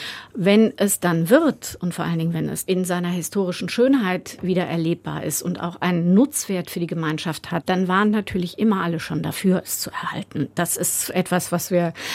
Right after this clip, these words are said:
erfreulicherweise dann auch immer wieder erleben können. Es ist vielfach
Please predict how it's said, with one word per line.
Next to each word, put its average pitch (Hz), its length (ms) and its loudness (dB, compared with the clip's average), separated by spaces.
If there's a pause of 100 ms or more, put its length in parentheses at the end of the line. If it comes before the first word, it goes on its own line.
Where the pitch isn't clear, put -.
erfreulicherweise 180 1120 4
dann 185 220 -4
auch - 120 -10
immer 170 300 0
wieder 165 240 -2
erleben 202 420 2
können. 196 360 -2 (500)
Es 185 140 -4
ist - 180 -4
vielfach 214 680 0